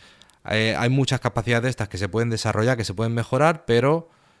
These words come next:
eh, si quieres un camino directo, mejor que intentes buscar una vía, eh, más segura, que te lleve al camino, ¿vale? Que no necesites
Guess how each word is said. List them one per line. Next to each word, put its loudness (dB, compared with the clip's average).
eh, -4
si -4
quieres 0
un -2
camino 2
directo, 2
mejor 0
que 0
intentes 0
buscar 2
una 6
vía, 4
eh, -6
más 0
segura, 2
que -4
te 0
lleve 2
al 2
camino, -2
¿vale? -4
Que -2
no 0
necesites 0